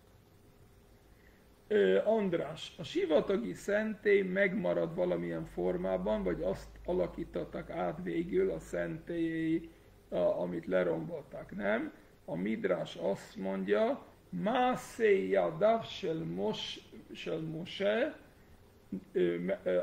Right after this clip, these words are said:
hogy Mózesnak a keze munkája, vagyis a, a sivatagi szentét, amit Mózes, ö,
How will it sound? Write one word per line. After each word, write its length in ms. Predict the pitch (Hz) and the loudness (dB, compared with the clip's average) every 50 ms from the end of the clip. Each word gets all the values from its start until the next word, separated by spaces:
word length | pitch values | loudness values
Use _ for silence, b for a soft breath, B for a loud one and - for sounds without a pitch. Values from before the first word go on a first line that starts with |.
| - | 0
hogy 340 | - 160 180 180 170 160 165 - | -4 -4 -2 0 0 -2 -2 -4
Mózesnak 920 | - 196 202 190 233 247 233 196 196 185 - 180 - - - 170 170 - - | -4 -2 0 2 2 2 2 2 2 2 0 0 -2 -6 -6 -6 -6 -4 -4
a 120 | 160 - - - - - | -6 -6 -8 -12 -10 -2
keze 460 | - 202 202 165 127 - - - 180 | 2 4 4 4 2 0 -2 -2 -2
munkája, 1040 | 165 170 180 185 185 180 180 - 190 180 180 180 180 185 190 196 208 220 - - - - - - - - - - - - - | -2 -2 -2 -2 -2 -2 -4 -2 0 2 2 4 4 4 6 6 6 4 4 2 -2 -8 -20 -20 -20 -20 -20 -20 -20 -14 -8
vagyis 360 | - 170 170 170 160 - - - - - - - | -4 -4 -2 -4 -4 -8 -10 -16 -20 -20 -16 -6
a, 280 | - 170 - - - - 165 - - - - - - - - - - - - - - | -2 0 2 2 2 0 -2 -4 -12 -20 -20 -20 -20 -20 -20 -20 -20 -20 -10 -4 -2
a 260 | - - - - - | 0 0 2 0 0
sivatagi 640 | - - - 214 190 180 175 - - 175 185 185 - - | -2 -4 -4 -2 0 0 0 0 0 -4 -4 -4 -6 -10
szentét, 600 | - - 185 180 180 185 170 165 180 180 190 - | -6 -4 -2 -2 0 -2 -2 -4 -4 -4 -4 -4
amit 260 | 160 82 82 82 202 | -4 -4 -4 -4 -2
Mózes, 760 | - 90 90 175 - - 82 113 80 - - - - - - - | 0 0 0 0 0 -2 -4 -4 -4 -6 -6 -6 -8 -8 -8 -8
ö, 300 | - 78 76 - 147 | -8 -8 -8 -8 -8